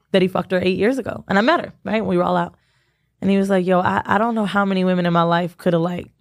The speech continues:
smiled at her, gave her a hug, been super chill after I told them that." And he was like, "I can't tell you how much I appreciate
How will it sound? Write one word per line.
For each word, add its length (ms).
smiled 540
at 140
her, 400
gave 200
her 100
a 120
hug, 480
been 200
super 320
chill 260
after 320
I 80
told 240
them 160
that." 240
And 120
he 160
was 140
like, 160
"I 100
can't 260
tell 140
you 100
how 100
much 160
I 140
appreciate 800